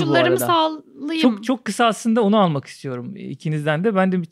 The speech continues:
Speaker 2: bir tane kendim şimdi hayal etmeye çalışayım.
Speaker 1: Niye Muğla
Speaker 2: Abi
Speaker 1: bu
Speaker 2: şeyi
Speaker 1: arada?
Speaker 2: kenara koyun.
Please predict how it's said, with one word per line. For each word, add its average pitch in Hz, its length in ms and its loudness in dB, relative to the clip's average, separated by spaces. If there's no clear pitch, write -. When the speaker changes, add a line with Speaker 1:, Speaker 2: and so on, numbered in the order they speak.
Speaker 2:
bir 165 100 -10
tane 175 240 -2
kendim 165 320 -4
şimdi 170 180 -6
hayal 147 200 0
etmeye 147 280 -8
çalışayım. 127 420 -12
Speaker 1:
Niye 233 160 0
Muğla 233 280 0
Speaker 2:
Abi 208 40 0
Speaker 1:
bu 208 40 0
Speaker 2:
şeyi 226 180 2
Speaker 1:
arada? 214 100 0
Speaker 2:
kenara 196 280 4
koyun. 120 260 -8